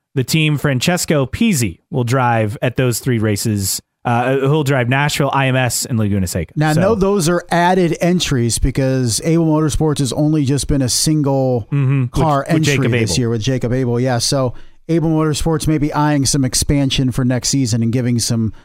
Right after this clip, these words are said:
Speaker 2: some guys some shots from the ladder, too, which is pretty cool.
Speaker 1: So that's a positive there. Elsewhere on news and notes items, not, not a whole lot to get to just 'cause we,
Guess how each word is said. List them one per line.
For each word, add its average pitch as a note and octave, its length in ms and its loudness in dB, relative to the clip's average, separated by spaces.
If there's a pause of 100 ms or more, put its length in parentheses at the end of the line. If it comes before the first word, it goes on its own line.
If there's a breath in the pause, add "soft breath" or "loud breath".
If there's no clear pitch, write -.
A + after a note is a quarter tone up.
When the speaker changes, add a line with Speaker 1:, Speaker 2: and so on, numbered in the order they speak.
(260 soft breath)
Speaker 2:
some - 180 -2
guys B2 300 0
some G#2+ 160 -2
shots B2 400 -2 (140)
from G#3 240 2
the E3+ 80 0
ladder, C#3+ 480 0 (100)
too, B2+ 220 -2
which A2 160 -4
is G#2 80 -6
pretty G#2+ 180 -4
cool. - 240 -10 (760)
Speaker 1:
So A#2 440 0
that's C3+ 340 0
a A#2+ 460 0
positive C#3 560 0
there. D3 400 0
Elsewhere D#3 720 0
on B2 460 0 (360)
news C#3+ 260 0
and C#3 80 0
notes C#3+ 200 0
items, C#3 320 0
not, A3 260 -2
not F3 140 -2
a G#2 40 -2
whole D#3+ 180 -2
lot C3+ 160 -2
to A2 80 -2
get D3+ 160 0
to A2+ 100 -2
just G2 160 -4
'cause G#2 160 -4
we, G#2 180 -2